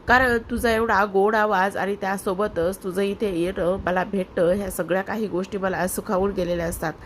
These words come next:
आता इकडे मात्र सावी हॅलो हॅलो करतच असते, पण तिकडे मात्र धैर्य केव्हाचा झोपलेला असतो. इकडे आई उठून म्हणत असते, "अगं काय करताय, कसला आवाज आलाय?"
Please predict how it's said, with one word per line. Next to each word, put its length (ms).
आता 220
इकडे 220
मात्र 360
सावी 460
हॅलो 280
हॅलो 240
करतच 500
असते, 320
पण 180
तिकडे 240
मात्र 360
धैर्य 380
केव्हाचा 440
झोपलेला 520
असतो. 340
इकडे 340
आई 300
उठून 360
म्हणत 300
असते, 240
"अगं 260
काय 220
करताय, 340
कसला 300
आवाज 300
आलाय?" 280